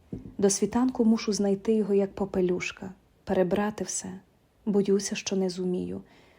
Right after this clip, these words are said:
Не злетяться птахи, як покличу, їм не до нас. При кордонах тривожно, холонуть гнізда порожні.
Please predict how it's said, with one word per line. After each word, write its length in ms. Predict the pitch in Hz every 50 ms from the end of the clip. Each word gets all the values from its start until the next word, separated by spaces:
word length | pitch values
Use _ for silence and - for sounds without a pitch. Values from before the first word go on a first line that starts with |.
| _ -
Не 120 | 208 208
злетяться 600 | 202 196 220 208 214 - 247 240 247 - - 233
птахи, 440 | 226 - - 240 220 - - 202 190
як 180 | 190 190 190 190
покличу, 600 | - - 185 - - 185 185 185 180 - - 202 196 196 - _ -
їм 280 | 202 190 196 202 196 202
не 100 | 202 202
до 140 | 190 196
нас. 420 | 190 175 165 160 160 - - - - _ - - - - - -
При 140 | - - 226
кордонах 580 | 226 - 220 208 208 190 233 254 262 277 262 -
тривожно, 720 | - - 254 233 185 175 180 175 170 - 175 175 180 180 -
холонуть 480 | - - 202 196 196 208 214 208 196 202
гнізда 480 | 170 160 202 202 208 196 190 170 175
порожні. 640 | 175 - 175 175 165 165 165 160 - - 180 180 175